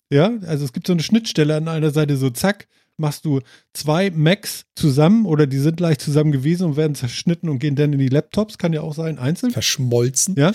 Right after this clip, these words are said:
Speaker 1: so, also die haben eine Schnittstelle und miteinander und sind dann wie ein Prozessor. Du brauchst keine neue Software, also du hast nicht Dual-Processing oder irgendwas, du, Dual-Prozessor hast du nicht gesehen und jeweils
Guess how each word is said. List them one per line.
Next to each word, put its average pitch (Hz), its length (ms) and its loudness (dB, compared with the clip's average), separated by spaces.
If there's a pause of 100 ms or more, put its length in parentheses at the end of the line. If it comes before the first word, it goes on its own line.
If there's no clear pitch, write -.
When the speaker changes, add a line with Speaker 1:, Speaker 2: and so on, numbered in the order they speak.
(180)
Speaker 1:
so, 160 160 0 (260)
also 151 200 -2
die 160 120 0
haben 170 80 2
eine 180 80 2
Schnittstelle 190 560 0
und 156 80 0
miteinander 180 500 -2
und 151 140 -4
sind 226 240 -2
dann 196 260 2
wie 185 220 0
ein 185 580 0 (480)
Prozessor. 123 760 -4 (320)
Du 165 80 -2
brauchst 175 360 0
keine 185 280 4
neue 180 320 4
Software, 214 420 0
also 151 160 0
du 151 100 0
hast 151 120 -2
nicht 175 160 -4
Dual-Processing 208 920 0
oder 160 200 0
irgendwas, 196 480 0
du, 160 140 -2
Dual-Prozessor 170 1400 -2
hast 156 160 -2
du 214 40 2
nicht 190 220 0
gesehen 180 340 0
und 139 140 -2
jeweils 151 520 -2